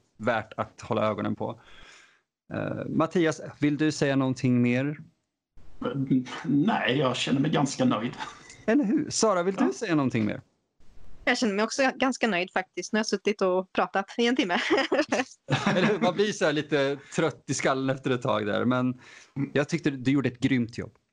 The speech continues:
Speaker 3: Ja, men tack
Speaker 2: Verkligen.
Speaker 3: själva. Det, det har varit jättekul att sitta och snacka lite så här avslappnat.
Speaker 1: Eller hur? Det, det, vi vill ha det istället för, du vet, så vad
Speaker 3: Ja.
Speaker 1: var inspirationen till detta mörker som, eh, fyller sarga? Nej, alltså, det, nej, för fan. Nej, nej, nej. Eh,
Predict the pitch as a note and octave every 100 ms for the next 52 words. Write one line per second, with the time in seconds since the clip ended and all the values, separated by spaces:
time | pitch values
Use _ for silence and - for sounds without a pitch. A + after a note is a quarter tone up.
0 | _ _ - - - A#3+ A#3+ F3 G3+ F#3+
1 | - E3+ F3 C#4 G#3+ G#3+ G#3 G#3+ A3+ F#3
2 | - E3+ C4+ G3 F3 E3 E3 E3+ - G3
3 | F3 E3+ E3+ D#3 E3 - G3 - F3+ -
4 | - _ _ _ - G3+ G#3+ G#3 C3 C3
5 | D3 C#3 D3+ C#3+ D#3 D#3 B2+ D#3 C#3+ A#2
6 | G#2+ A#2+ A2 - G#2+ G2+ - - A#2 A2
7 | - A#2+ C3 G#2+ G2 F#2 - - - B2
8 | A2 - A2+ A2+ - B2+ C3+ G2+ F#2+ G#2
9 | G#2 G#2 G2+ G2+ A2+ G#2 - G#2 G2 -
10 | G#2+ - A2 - - - - - B2 A2
11 | G#2 G2+ A2+ - A2+ F#2+ G#2+ B2 A#2 C3
12 | C#3+ C#3+ D#3 C#3+ C#3+ D3+ D3+ B2+ D3+ D3+
13 | - - G#3 D#3 B2+ G3 G2+ A3 G#3 -
14 | - - - D4+ D#4 C#4 B3+ - - G#2
15 | G2+ G2+